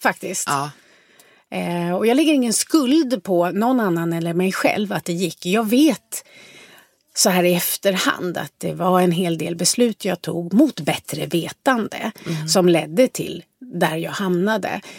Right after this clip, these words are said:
Speaker 1: Men just det här att jag fick en möjlighet att, att försöka en gång till leva livet på livets villkor efter min bästa förmåga.
Speaker 2: För då hade du en annan, då var ju din drivkraft någonting, alltså om vi pratar drivkrafter,
Speaker 1: Mm.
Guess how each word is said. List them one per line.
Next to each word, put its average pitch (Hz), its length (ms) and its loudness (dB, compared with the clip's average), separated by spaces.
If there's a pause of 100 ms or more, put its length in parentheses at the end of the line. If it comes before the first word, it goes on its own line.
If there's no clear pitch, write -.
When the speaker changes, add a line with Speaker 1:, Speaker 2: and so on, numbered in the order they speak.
(140)
Speaker 1:
Men 247 180 4
just 285 280 2
det 233 80 4
här 175 180 -2
att 180 160 -4
jag 175 240 2
fick - 320 -4
en 170 180 2
möjlighet 170 760 -2 (200)
att, - 440 -8 (640)
att - 260 -2 (100)
försöka 175 680 0
en 165 220 -2
gång 165 260 -4
till 214 400 -4 (520)
leva 180 400 4
livet 156 540 -2
på 175 100 -2
livets 156 440 -4
villkor - 520 -8 (100)
efter - 280 -2
min 170 200 6
bästa 165 260 0
förmåga. 185 500 -2
Speaker 2:
För 214 120 4
då 220 120 6
hade 254 300 4
du 160 280 4
en 151 200 -2 (100)
annan, 143 500 -2
då 156 220 0
var 180 120 2
ju 220 60 6
din 135 240 0
drivkraft 127 600 -2
någonting, 123 440 -6
alltså 156 180 2
om 156 60 0
vi 151 100 0
pratar 147 240 -2
drivkrafter, 160 840 -2
Speaker 1:
Mm. 226 260 4